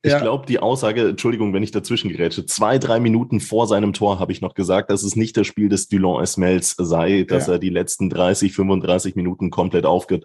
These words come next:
Speaker 1: abgetaucht wäre. Und, ähm, ja, das, äh, hat mich dann Lügen gestraft. Ganz, ganz bitterböse,
Speaker 2: Ja.
Speaker 1: aber fahr gerne fort.
Speaker 2: Es ma-, es macht dann auch so ein Spieler von seiner Qualität, es macht ihn dann einfach auch aus. Ja, wir haben in der,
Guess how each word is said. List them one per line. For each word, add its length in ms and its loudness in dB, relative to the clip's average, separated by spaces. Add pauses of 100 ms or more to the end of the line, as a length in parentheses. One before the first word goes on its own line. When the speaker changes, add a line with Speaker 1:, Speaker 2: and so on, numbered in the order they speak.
Speaker 1:
abgetaucht 640 0
wäre. 380 2 (500)
Und, 320 0
ähm, 300 0
ja, 300 -2 (180)
das, 260 -4
äh, 320 2
hat 160 -2
mich 100 -4
dann 140 -2
Lügen 240 -2
gestraft. 520 -4
Ganz, 220 -2
ganz 220 -2
bitterböse, 540 2
Speaker 2:
Ja. 60 -4
Speaker 1:
aber 260 -4
fahr 200 0
gerne 200 0
fort. 320 0 (440)
Speaker 2:
Es 120 -2
ma-, 180 0
es 140 0
macht 200 0
dann 100 2
auch 100 2
so 160 0
ein 80 0
Spieler 340 -2
von 180 -2
seiner 220 0
Qualität, 280 -2
es 20 -10
macht 280 0
ihn 140 0
dann 140 0
einfach 300 -4
auch 180 -4
aus. 240 -2
Ja, 180 0
wir 120 2
haben 180 2
in 120 0
der, 300 2